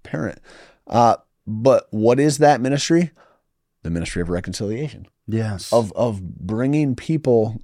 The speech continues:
Speaker 1: and situations back into that place of, of peace, uh, with God. So
Speaker 2: And that's, that's kinda really where you brought things home, Josh. You, you had us, you had us, uh,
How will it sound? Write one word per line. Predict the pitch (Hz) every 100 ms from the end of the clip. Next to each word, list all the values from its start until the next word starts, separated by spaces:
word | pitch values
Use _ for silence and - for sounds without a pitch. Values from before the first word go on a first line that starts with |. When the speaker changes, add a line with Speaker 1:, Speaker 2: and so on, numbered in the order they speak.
| -
Speaker 1:
and | 95
situations | - 113 110 95 95 - 82 95
back | 85 92 90
into | 98 92
that | 73 -
place | 90 87 -
of, | 82 80
of | 80 78 -
peace, | - 98 85 - - _ _ - -
uh, | 67 - - -
with | 92 82
God. | - 71 69 - _ _ _ -
So | -
Speaker 2:
And | 82 - - -
that's, | 214 - -
that's | 170 202 -
kinda | - 269
really | 180 165 196
where | 160 135
you | 135
brought | 147 131 85
things | 131 110
home, | - 131 165 120
Josh. | 101 104 90 98 - -
You, | 120 117
you | 117 120
had | 120 143 160
us, | 165 - -
you | 117 113
had | 127 170
us, | 220 226 - -
uh, | 131 131 127 123